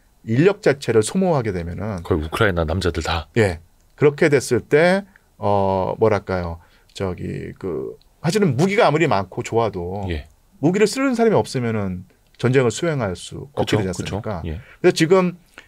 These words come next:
Speaker 1: 계속해서 지금까지 우크라-, 그러니까 러시아군이 초기에 단기전으로 끝났으면 제일 좋았을 텐데 여러 가지 이유에서 단기전을 실패했고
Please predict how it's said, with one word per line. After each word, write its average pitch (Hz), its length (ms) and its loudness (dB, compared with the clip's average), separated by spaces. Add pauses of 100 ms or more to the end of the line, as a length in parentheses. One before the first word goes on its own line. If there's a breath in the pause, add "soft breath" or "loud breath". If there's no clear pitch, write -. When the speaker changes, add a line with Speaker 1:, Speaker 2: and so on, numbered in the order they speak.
(220 soft breath)
Speaker 1:
계속해서 180 460 6
지금까지 147 840 2
우크라-, 131 420 2
그러니까 113 160 0
러시아군이 135 640 4
초기에 123 800 0 (380 soft breath)
단기전으로 147 1200 4
끝났으면 202 360 2
제일 120 160 2
좋았을 107 300 0
텐데 92 540 -4 (340 soft breath)
여러 113 200 4
가지 151 240 2
이유에서 127 240 0
단기전을 120 440 -2
실패했고 143 800 -4